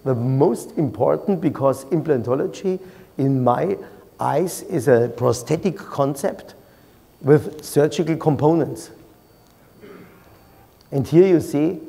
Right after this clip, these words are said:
pictures where we can do it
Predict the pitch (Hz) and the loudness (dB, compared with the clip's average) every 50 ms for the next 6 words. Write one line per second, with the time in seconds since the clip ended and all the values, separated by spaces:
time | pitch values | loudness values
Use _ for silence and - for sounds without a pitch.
0 | - - - - - _ _ - 165 165 170 - - 214 208 208 - - - - | -20 -20 -20 -20 -20 _ _ -2 -2 -2 -2 -2 0 0 0 0 -2 -6 -16 -16
1 | - - - - - - - _ _ _ _ _ _ _ _ _ _ _ _ _ | -20 -20 -20 -20 -20 -20 -20 _ _ _ _ _ _ _ _ _ _ _ _ _
2 | _ _ _ _ _ _ _ _ _ _ _ _ _ _ _ 139 143 143 143 143 | _ _ _ _ _ _ _ _ _ _ _ _ _ _ _ 4 4 6 6 4
3 | 139 135 135 135 - 120 123 117 120 139 156 180 202 185 - - | 2 -2 -2 -2 -2 -2 0 0 0 0 2 2 0 -2 -6 -12